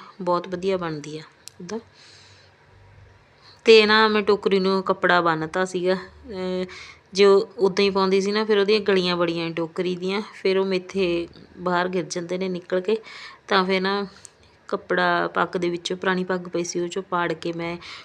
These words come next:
ਟੋਕਰੀ ਦੇ ਆਲੇ ਦੁਆਲੇ ਬੰਨ੍ਹਤਾ। ਨਾਲ ਸਾਗ ਜਿੱਦਣ ਬਣਾਵਾਂਗੇ ਉਦੋਂ ਕੰਮ ਆ ਜਾਊਗਾ, ਮਤਲਬ ਖੋਲ੍ਹਣਾ ਹੀ ਨੀਗਾ ਹੁਣ, ਇੱਦਾਂ ਹੀ ਸਾਫ਼ ਕਰ ਦੇਣਾ ਇਹ, ਹੈ ਨਾ। ਤੇ ਸਾਗ ਤੋੜ ਕੇ ਲਿਆਵਾਂਗੇ ਇਹਦੇ ਵਿੱਚ, ਦੇਖਦੇ ਹਾਂ ਕਿੱਦਣ ਬਣਾ-, ਬਣਾਉਂਦੇ ਹਾਂ ਆਪਾਂ ਸਾਗ, ਉਹ ਵੀ ਤੁਹਾਡੇ ਨਾਲ ਵੀਡੀਓ ਸ਼ੇਅਰ ਕਰਾਂਗੇ ਆਪਾਂ।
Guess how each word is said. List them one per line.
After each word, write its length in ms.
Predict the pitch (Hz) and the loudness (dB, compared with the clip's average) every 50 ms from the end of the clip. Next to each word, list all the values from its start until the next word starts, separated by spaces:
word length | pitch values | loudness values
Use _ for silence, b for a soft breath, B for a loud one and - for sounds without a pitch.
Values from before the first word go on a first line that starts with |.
| B B _ _ | B B _ _
ਟੋਕਰੀ 340 | - 208 190 - 180 180 175 | 0 0 0 2 2 2 4
ਦੇ 80 | 170 | 4
ਆਲੇ 160 | 175 170 175 165 | 4 4 4 2
ਦੁਆਲੇ 200 | 175 175 175 170 | 0 -2 -2 -2
ਬੰਨ੍ਹਤਾ। 440 | 170 165 156 156 160 165 - 185 185 - B B B B _ _ - _ _ _ - - - _ _ _ - | -4 -6 -6 -6 -8 -6 -8 -8 -8 -8 B B B B _ _ -20 _ _ _ -18 -18 -18 _ _ _ -2
ਨਾਲ 160 | 196 196 196 | 0 0 0
ਸਾਗ 460 | 196 196 208 190 175 170 170 170 180 | 0 0 2 2 2 2 2 0 -4
ਜਿੱਦਣ 260 | 175 170 180 165 180 | -4 -4 -4 -6 -6
ਬਣਾਵਾਂਗੇ 520 | 175 175 185 190 196 190 185 180 175 175 180 | -6 -4 -4 -4 -2 -2 -4 -4 -4 -6 -6
ਉਦੋਂ 220 | 165 156 156 156 | -6 -6 -8 -8
ਕੰਮ 280 | 156 - 156 160 160 156 | -6 -6 -6 -6 -4 -6
ਆ 60 | 151 | -6
ਜਾਊਗਾ, 280 | 151 156 175 180 180 180 | -8 -8 -6 -6 -6 -6
ਮਤਲਬ 320 | 180 165 - 170 180 185 B B B B B B B - | -6 -6 -6 -6 -6 -6 B B B B B B B -20
ਖੋਲ੍ਹਣਾ 340 | - - 208 202 202 208 220 | 0 2 4 4 4 6 6
ਹੀ 80 | 226 | 4
ਨੀਗਾ 200 | 214 190 170 175 | 4 4 2 2
ਹੁਣ, 140 | 180 190 190 | 0 0 0
ਇੱਦਾਂ 200 | 190 185 175 185 | -2 0 0 -2
ਹੀ 60 | 185 | -2
ਸਾਫ਼ 240 | 180 - 190 175 170 | -2 -2 -4 -4 -4
ਕਰ 180 | - - 170 156 | -2 -2 -2 -2
ਦੇਣਾ 260 | 143 143 139 147 135 | -2 -4 -8 -8 -8
ਇਹ, 240 | 143 160 170 175 170 | -10 -10 -10 -10 -10
ਹੈ 40 | 175 | -10
ਨਾ। 160 | 175 190 202 - - - - - - - - - - - _ - B B B B B B B B B B _ _ _ _ | -10 -10 -12 -14 -20 -20 -20 -20 -20 -20 -20 -20 -20 -20 _ -20 B B B B B B B B B B _ _ _ _
ਤੇ 200 | - 185 165 175 | -10 -8 -6 -6
ਸਾਗ 300 | - - 190 190 175 175 | -6 -4 -4 -4 -4 -4
ਤੋੜ 240 | 180 - 180 170 | -4 -4 -4 -4
ਕੇ 140 | 165 - 185 | -2 -4 -2
ਲਿਆਵਾਂਗੇ 400 | 180 185 190 190 185 165 160 160 | -2 0 -2 -2 -4 -4 -4 -4
ਇਹਦੇ 160 | 165 165 185 | -4 -2 -2
ਵਿੱਚ, 180 | 190 190 185 190 | -2 -2 -2 -4
ਦੇਖਦੇ 300 | 185 185 180 175 170 185 | -2 -2 -4 -2 -2 -4
ਹਾਂ 60 | 185 | -6
ਕਿੱਦਣ 240 | 180 190 170 175 175 | -6 -6 -8 -8 -8
ਬਣਾ-, 320 | 170 170 175 180 190 190 190 190 - 185 | -8 -8 -8 -6 -6 -8 -8 -10 -10 -8
ਬਣਾਉਂਦੇ 340 | 175 190 196 196 190 175 | -6 -6 -4 -4 -4 -4
ਹਾਂ 60 | 175 175 | -6 -8
ਆਪਾਂ 140 | - 175 | -8 -8
ਸਾਗ, 360 | 175 - - 180 165 165 175 202 196 196 B B B B B B - - | -8 -6 -6 -4 -4 -4 -4 -6 -8 -10 B B B B B B -10 -6
ਉਹ 40 | - | -4
ਵੀ 60 | 190 | -4
ਤੁਹਾਡੇ 300 | 190 190 208 202 190 196 | 0 0 0 0 0 -2
ਨਾਲ 100 | 185 185 | -2 -2
ਵੀਡੀਓ 260 | 175 170 165 165 185 190 | -2 -2 -2 0 0 -2
ਸ਼ੇਅਰ 240 | 185 - 202 190 | 0 -2 -4 -4
ਕਰਾਂਗੇ 400 | 190 - 190 190 190 190 190 202 | -4 -6 -6 -4 -4 -4 -4 -4
ਆਪਾਂ। 220 | 196 196 196 202 | -6 -4 -6 -8